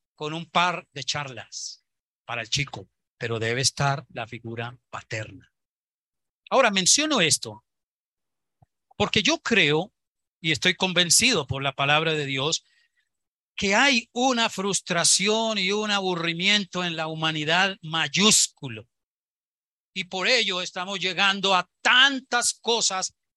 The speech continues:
inventos inimaginables. Yo,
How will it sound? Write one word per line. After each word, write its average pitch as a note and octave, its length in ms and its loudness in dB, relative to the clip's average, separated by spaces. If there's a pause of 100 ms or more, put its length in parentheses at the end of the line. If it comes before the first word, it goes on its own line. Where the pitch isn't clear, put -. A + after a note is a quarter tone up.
inventos F#3+ 840 -2
inimaginables. E3+ 1000 0 (500)
Yo, A3 140 -2